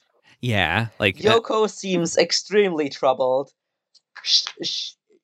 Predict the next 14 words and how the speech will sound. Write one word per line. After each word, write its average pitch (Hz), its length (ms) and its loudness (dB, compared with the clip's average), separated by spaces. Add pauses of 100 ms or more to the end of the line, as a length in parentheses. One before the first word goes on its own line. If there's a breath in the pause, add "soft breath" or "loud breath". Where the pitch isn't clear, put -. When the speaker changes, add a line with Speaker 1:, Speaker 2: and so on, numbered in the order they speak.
(120)
Speaker 2:
if 208 220 4
you 214 100 -6
need 277 220 2
a 185 240 2
reference 185 480 0
for 185 120 -2
what 180 120 2
her 170 80 2
character 170 500 -2
reads 160 380 -12
like, 180 260 4
it's - 180 -10
like 170 480 0 (2500 loud breath)
if 202 260 6